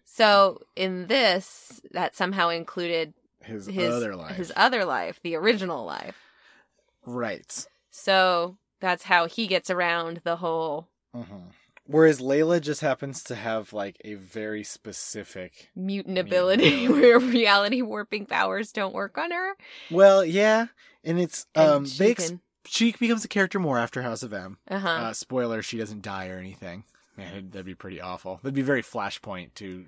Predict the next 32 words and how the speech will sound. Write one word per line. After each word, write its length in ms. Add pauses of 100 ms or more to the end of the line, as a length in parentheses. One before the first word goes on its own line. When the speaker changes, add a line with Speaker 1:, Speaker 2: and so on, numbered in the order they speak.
Speaker 2:
to 320 (180)
Speaker 1:
Kill 300
the 80
Speaker 2:
alternate 80
reality, 380
Speaker 1:
child. 180
Speaker 2:
kill 160
a 40
child. 440
Speaker 1:
<laughs> 0
Oh. 420 (540)
Speaker 2:
She, 680
her 180
powers 640 (140)
just 200
kind 200
of 80
become 300
this 180
nebulous, 560 (120)
"Hi, 300
I'm 180
Layla 320
Miller 320
and 80
I 120
know 200
things." 540 (480)
Speaker 1:
Okay. 300 (160)
Speaker 2:
Yep. 200 (720)
Uh, 300
she, 380